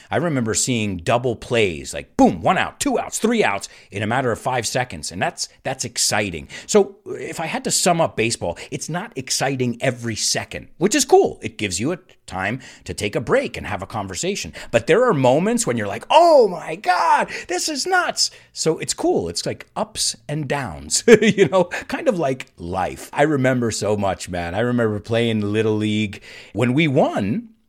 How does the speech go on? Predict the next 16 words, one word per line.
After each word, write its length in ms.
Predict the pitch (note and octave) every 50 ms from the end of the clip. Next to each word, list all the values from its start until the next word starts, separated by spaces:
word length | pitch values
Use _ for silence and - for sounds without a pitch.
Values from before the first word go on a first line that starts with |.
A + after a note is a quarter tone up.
| _ G#2+
uh, 340 | D#2+ D#2+ D#2 D#2 D2+ D2+ D2+
when 220 | D2+ D2 D#2 E2 D#2+
our 100 | D#2 D2
team 360 | - - - - B3 - A#2
won, 400 | F#2 G#2 F3+ A3 D3 A2 B2+ C3 - - - - _
they 100 | F#2 F#2
would 200 | F2+ F#2 F2 -
take 240 | - B2+ B2 B2+ C3
us 160 | C3 - -
out 240 | F#2+ G2 A2 G#2+ -
for 180 | - F#2+ - -
ice 300 | F2 F2+ F2+ F2+ - -
cream. 440 | - - D2+ C#2+ C2+ B1+ G#1+ G#1 -
So 180 | - - - E2+
there 160 | F#2+ D3 F3
was 200 | B2+ G2+ - -